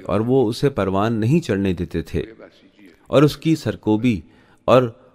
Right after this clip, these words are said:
حوصلہ شکنی کرتے تھے، یا خود حکومتیں بدعنوان تھیں۔ میں نے اس کے کچھ نمونے یہاں نوٹ کیے ہیں۔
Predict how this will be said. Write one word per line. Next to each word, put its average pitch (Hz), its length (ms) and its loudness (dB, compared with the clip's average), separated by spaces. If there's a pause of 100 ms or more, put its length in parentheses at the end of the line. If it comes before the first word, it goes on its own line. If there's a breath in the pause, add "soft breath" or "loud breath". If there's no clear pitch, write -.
حوصلہ 104 340 0
شکنی 156 380 -2
کرتے - 340 -4
تھے، - 220 -10 (480)
یا 147 100 4
خود 165 300 2
حکومتیں 120 600 0 (340)
بدعنوان 87 600 0
تھیں۔ - 220 -8 (1120)
میں 127 140 6
نے 160 200 4
اس - 220 -6
کے 151 220 -2
کچھ 147 260 -4
نمونے 110 380 0
یہاں 101 280 -2
نوٹ 101 340 -2
کیے 107 220 0
ہیں۔ 73 160 -2